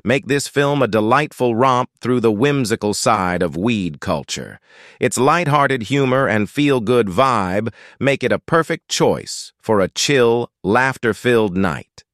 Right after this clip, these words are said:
As the smoke clears and the credits roll, our foray into the leafy greens of cinema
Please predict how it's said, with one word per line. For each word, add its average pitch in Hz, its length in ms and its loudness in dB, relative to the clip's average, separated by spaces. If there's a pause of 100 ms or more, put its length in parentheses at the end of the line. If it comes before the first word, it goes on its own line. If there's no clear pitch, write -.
(420)
As 123 200 0
the 120 100 -4
smoke 160 380 0
clears 147 480 0
and 120 120 0
the 113 60 0
credits 113 420 -2
roll, 90 520 0 (320)
our 127 240 2
foray 123 680 4
into 123 420 -2
the 104 140 2
leafy 123 400 -2
greens 117 500 -2
of 98 140 -2
cinema 90 580 -2